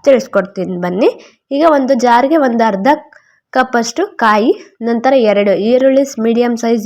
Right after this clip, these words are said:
ಈರುಳ್ಳಿನ ಆ್ಯಡ್ ಮಾಡ್ಕೊತಾ ಇದ್ದೀನಿ. ಹಾಗೆ ಒಂದು ಗಡ್ಡೆ ಬೆಳ್ಳುಳ್ಳಿನ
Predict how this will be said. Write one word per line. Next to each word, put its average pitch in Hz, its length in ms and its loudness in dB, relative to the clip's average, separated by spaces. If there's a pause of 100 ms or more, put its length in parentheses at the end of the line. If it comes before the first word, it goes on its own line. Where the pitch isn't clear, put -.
ಈರುಳ್ಳಿನ 226 400 0 (540)
ಆ್ಯಡ್ 220 220 2
ಮಾಡ್ಕೊತಾ 202 520 -2
ಇದ್ದೀನಿ. 202 260 -2 (800)
ಹಾಗೆ 254 220 0 (100)
ಒಂದು 240 240 0
ಗಡ್ಡೆ 220 240 0 (920)
ಬೆಳ್ಳುಳ್ಳಿನ 226 540 0